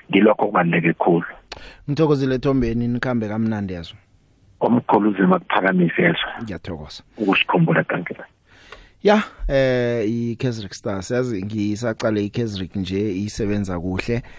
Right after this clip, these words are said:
Speaker 2: Eh, ngifuna ukuya emva pha iBlack Leopards, yazi iBlack Leopards ukuthi ina thirteen points ihlezi emsileni ngemva kwa seventeen games. Into ebudisi khulu esichemeni seBlack Leopards,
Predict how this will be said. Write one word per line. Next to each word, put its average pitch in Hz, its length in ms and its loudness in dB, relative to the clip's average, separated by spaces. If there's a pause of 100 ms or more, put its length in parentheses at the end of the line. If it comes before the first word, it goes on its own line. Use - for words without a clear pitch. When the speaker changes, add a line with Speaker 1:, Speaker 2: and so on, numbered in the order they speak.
(220)
Speaker 2:
Eh, 120 160 4
ngifuna 226 340 0
ukuya 254 200 -2
emva 104 360 0
pha - 140 -4
iBlack - 300 0
Leopards, 135 380 0
yazi 165 200 0
iBlack 156 260 0
Leopards 123 440 0
ukuthi 117 420 -2
ina 127 200 0
thirteen 113 440 -2
points 113 340 0
ihlezi 104 360 -2
emsileni 98 540 -2
ngemva 95 340 -4
kwa 92 120 -4
seventeen 98 680 -4
games. 92 400 -4 (960)
Into 110 340 4
ebudisi 104 580 -6
khulu 107 560 0
esichemeni 98 520 -4
seBlack 98 420 -6
Leopards, 95 460 -2